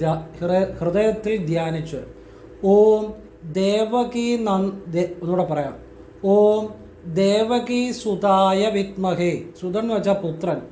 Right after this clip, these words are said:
ദേവകിയുടെ പുത്രൻ. ഒന്നുകൂടെ പറഞ്ഞുതരാം, ഓം ദേവകി സുതായ വിത്മഹേ വാസുദേവായ ധീമഹി തന്നോ കൃഷ്ണ പ്രചോദയാത്. ഇത് ഞാൻ വീഡിയോയുടെ താഴെ ഡിസ്ക്രിപ്ഷൻ ബോക്സ് എഴുതി കൂടി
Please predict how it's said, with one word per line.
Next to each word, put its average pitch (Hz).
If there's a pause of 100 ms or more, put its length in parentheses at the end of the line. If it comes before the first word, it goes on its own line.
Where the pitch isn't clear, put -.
ദേവകിയുടെ 180
പുത്രൻ. 151 (440)
ഒന്നുകൂടെ 165
പറഞ്ഞുതരാം, 156 (640)
ഓം 202 (640)
ദേവകി 202 (220)
സുതായ 185 (200)
വിത്മഹേ 175 (680)
വാസുദേവായ 202 (440)
ധീമഹി 190 (540)
തന്നോ 214 (400)
കൃഷ്ണ 185 (260)
പ്രചോദയാത്. 165 (580)
ഇത് 220
ഞാൻ 233
വീഡിയോയുടെ 226
താഴെ 202 (100)
ഡിസ്ക്രിപ്ഷൻ 202
ബോക്സ് 202
എഴുതി 180
കൂടി 190